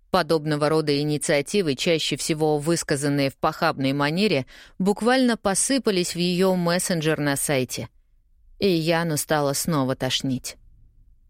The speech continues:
Неделю она не заходила на сайт, решив удалить свой профиль и поставить крест на этой затее. Однако после недельной паузы ее осенила простая мысль. Прежде чем отвечать на сообщение, нужно как следует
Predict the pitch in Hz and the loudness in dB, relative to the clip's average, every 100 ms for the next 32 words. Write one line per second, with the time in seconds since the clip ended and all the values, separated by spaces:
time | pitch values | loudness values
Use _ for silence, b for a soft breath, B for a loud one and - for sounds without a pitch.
0 | - - 247 226 269 254 185 175 190 185 | -4 2 2 2 2 2 2 2 0 0
1 | 180 202 180 214 220 175 165 165 226 214 | 0 0 0 2 0 0 0 0 0 0
2 | 170 151 151 190 - 175 175 202 226 - | 0 -2 0 -2 -2 0 0 0 -2 -4
3 | 160 160 - 214 240 - 147 - 185 175 | -2 -2 0 0 0 0 -2 0 -2 0
4 | 170 - 226 202 - 226 254 240 - 151 | -2 0 0 -2 -2 0 0 0 -2 -2
5 | 131 139 135 139 - 147 123 110 b b | 0 0 0 0 0 -2 -2 -6 b b
6 | b b b b - 160 151 147 147 156 | b b b b -4 -2 -2 -2 -2 -2
7 | 156 156 156 156 156 147 143 135 196 214 | -2 -2 0 0 0 0 -2 -2 0 0
8 | 214 208 202 B B B 185 196 220 254 | 0 -2 -2 B B B 0 2 2 2
9 | 220 240 226 240 220 - 185 - 196 208 | 0 2 4 4 0 0 -2 0 0 0
10 | 202 175 131 - - - _ _ _ _ | 0 0 -2 -4 -10 -16 _ _ _ _
11 | _ _ - 196 196 180 185 185 170 160 | _ _ 0 2 2 0 -2 0 -2 -2
12 | 170 - 202 160 143 135 151 139 - 226 | -4 0 0 0 -2 0 0 0 -2 0
13 | 226 170 135 156 160 170 - 160 - 156 | 0 2 0 0 0 -2 0 -2 -2 0
14 | 156 170 196 | 0 2 0